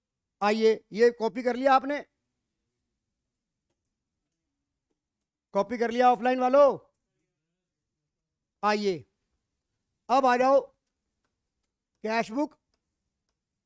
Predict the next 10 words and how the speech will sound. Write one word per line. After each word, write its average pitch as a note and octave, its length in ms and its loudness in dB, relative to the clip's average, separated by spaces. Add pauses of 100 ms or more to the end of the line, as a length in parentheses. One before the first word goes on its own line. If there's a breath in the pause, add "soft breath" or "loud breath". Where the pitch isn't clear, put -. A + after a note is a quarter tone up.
(520)
पासबुक। D3 560 -8 (1160)
अब C4+ 380 0 (1600)
हमने C4 560 -2 (760)
तनिष C4 280 -6
आहूजा G#3 360 -4
को A3+ 140 -4
कंपनी F#3+ 360 -12
से A#3 120 -12
निकाल D#3+ 340 -10
दिया। G#2 220 -20